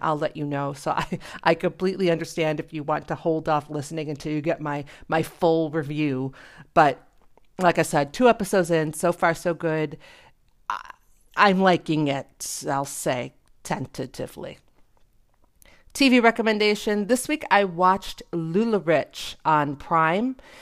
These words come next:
It's a four-part docuseries that tells the story of LuLaRoe, which is accused of running a pyramid scheme in its recruitment of retailers and their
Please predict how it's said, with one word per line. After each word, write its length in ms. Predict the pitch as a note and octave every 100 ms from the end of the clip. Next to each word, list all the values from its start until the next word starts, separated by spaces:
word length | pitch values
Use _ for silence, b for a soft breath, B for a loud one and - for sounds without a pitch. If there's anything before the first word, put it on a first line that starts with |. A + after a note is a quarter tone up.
| B B
It's 140 | G3+
a 60 | G3+
four-part 680 | - C4 D4 D4+ B3+ A3+
docuseries 720 | F#3+ D#3+ F#3 D#3+ F3 E3+ E3+ E3+
that 140 | -
tells 260 | F3+ F3+ G#3+
the 60 |
story 440 | - - D3+ D3+ E3
of 160 | D#3+
LuLaRoe, 800 | D#3+ D#3+ G3 G#3+ E3 D3+ D3 D3 B B B B _
which 320 | F3 F#3 G3+
is 120 | F#3+ F#3+
accused 560 | - B3+ B3 A#3 - -
of 360 | F#3+ F#3 F#3 F3+
running 460 | E3+ E3+ F#3+ G3 G3
a 180 | F3+ F3
pyramid 580 | E3+ - C4+ B3 F3+ D#3+
scheme 600 | - - D#3+ D#3 D#3 D#3+ - _ _ _ -
in 100 | F#3+
its 220 | F3+ -
recruitment 480 | F3+ - G#3+ F#3+ F#3
of 160 | D#3 F3
retailers 560 | F3+ G3 F#3 F#3 F#3
and 440 | - - D#3 E3 D#3
their 200 | C#3+